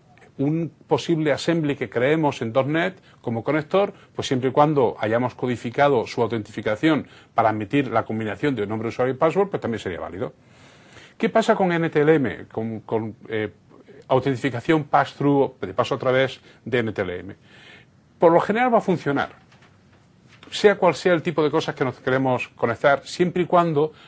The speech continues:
los sistemas en los que estén basados tengan ya de por sí autentificación N T L M.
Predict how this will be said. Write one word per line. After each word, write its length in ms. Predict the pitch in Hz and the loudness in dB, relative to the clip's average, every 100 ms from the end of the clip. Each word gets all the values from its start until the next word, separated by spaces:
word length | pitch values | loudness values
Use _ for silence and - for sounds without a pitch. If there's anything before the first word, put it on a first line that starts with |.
| - | -6
los 160 | 117 - | -4 -4
sistemas 460 | 113 - 165 151 - | -8 -2 0 2 0
en 80 | |
los 80 | 107 | -4
que 80 | - | -6
estén 240 | - 131 | -4 -2
basados 540 | 135 147 170 160 175 - - - - _ _ _ - - - | -2 2 4 4 0 -6 -20 -20 -20 _ _ _ -20 -14 0
tengan 420 | 156 151 165 175 - - - | 2 4 2 -2 -10 -20 -14
ya 340 | 113 107 135 | -12 0 4
de 60 | 143 | 4
por 180 | 131 143 | 2 -2
sí 220 | - 160 | 2 2
autentificación 680 | 143 135 120 107 117 107 117 | 2 -2 -4 -6 -6 -4 -4
N 100 | 107 | -4
T 120 | - | -6
L 160 | 92 | -8
M. 100 | - | -12